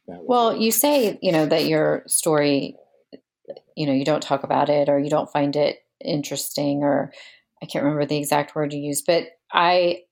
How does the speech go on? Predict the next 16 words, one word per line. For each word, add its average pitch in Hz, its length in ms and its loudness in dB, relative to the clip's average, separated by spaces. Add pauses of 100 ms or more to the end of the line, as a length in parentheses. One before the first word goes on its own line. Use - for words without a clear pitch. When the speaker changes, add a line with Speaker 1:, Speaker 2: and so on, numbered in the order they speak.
(140)
Speaker 2:
love 170 400 0
your 170 120 2
story. - 640 -2 (280)
You 190 220 -2
know, 180 100 2
I 170 140 4
had 196 180 4
a 185 60 2
sibling 151 420 2
die 139 580 2
at 143 80 0
a 147 40 2
young 139 240 2
age 135 300 0
too, 147 320 2
and, 139 340 0